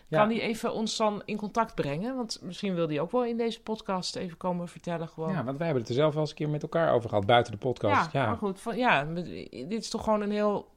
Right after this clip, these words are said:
Speaker 2: laagdrempelige, vriendelijke podcast.
Speaker 1: Ja, dus ja, we willen wel Mark Rutte, eh, even spreken.
Speaker 2: Van gewoon, hoe is het?
Speaker 1: Ja, maar misschien kan ik dan toch wel even iets vertellen, want Mark Rutte was ooit, eh, volgens mij staatssecretaris van Onderwijs, werd hij.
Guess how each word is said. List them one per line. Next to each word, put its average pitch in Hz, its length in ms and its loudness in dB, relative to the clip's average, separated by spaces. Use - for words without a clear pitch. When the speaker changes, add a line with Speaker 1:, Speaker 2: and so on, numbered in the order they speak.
Speaker 2:
laagdrempelige, 190 840 0
vriendelijke 190 460 -2
podcast. 214 720 -4
Speaker 1:
Ja, 104 140 0
dus 117 220 -2
ja, 104 260 2
we 139 180 -4
willen 139 240 2
wel 135 300 2
Mark 123 320 2
Rutte, 120 420 0
eh, 110 120 -6
even 107 180 -2
spreken. - 400 -8
Speaker 2:
Van 196 220 -2
gewoon, 180 220 0
hoe 170 160 0
is 127 140 -6
het? - 340 -10
Speaker 1:
Ja, - 300 -8
maar 131 140 0
misschien 143 240 2
kan 135 140 2
ik 113 80 -2
dan 104 140 2
toch 101 140 -8
wel 120 100 -2
even 135 160 -2
iets - 100 -8
vertellen, 139 360 0
want 113 220 -2
Mark 120 240 2
Rutte 127 360 4
was 120 260 0
ooit, 147 480 4
eh, 123 120 0
volgens - 240 -8
mij 131 100 -6
staatssecretaris 127 760 -6
van 120 100 -8
Onderwijs, 156 580 -2
werd 151 220 -2
hij. 202 160 -4